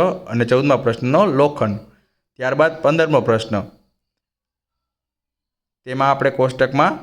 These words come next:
તેમને દર્શાવી દેવાના છે કે ઉષ્મા સુવાહક અને ઉષ્મા મંદવાહક.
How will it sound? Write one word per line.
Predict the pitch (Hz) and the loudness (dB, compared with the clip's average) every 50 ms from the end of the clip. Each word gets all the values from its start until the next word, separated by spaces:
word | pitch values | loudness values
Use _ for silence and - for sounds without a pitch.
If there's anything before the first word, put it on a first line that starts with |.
| - - _ _ _ _ _ _ - | -16 -20 _ _ _ _ _ _ -14
તેમને | 131 135 143 160 | -8 -4 -2 0
દર્શાવી | 175 156 165 175 175 - 170 139 127 | 2 2 2 2 2 2 0 2 2
દેવાના | 120 117 117 113 110 113 110 | 4 4 4 4 4 2 0
છે | 113 | -2
કે | 110 117 | 0 0
ઉષ્મા | 123 135 127 - 147 135 | 0 0 2 2 0 0
સુવાહક | 135 - 147 147 151 151 160 165 - | 2 2 2 4 4 4 2 0 -2
અને | 135 131 | -2 -2
ઉષ્મા | 127 127 - - 131 139 160 180 - - | -2 -2 -2 0 2 2 2 0 -2 -2
મંદવાહક. | 127 139 147 139 120 110 101 104 104 95 | 0 0 2 2 2 2 2 0 0 -2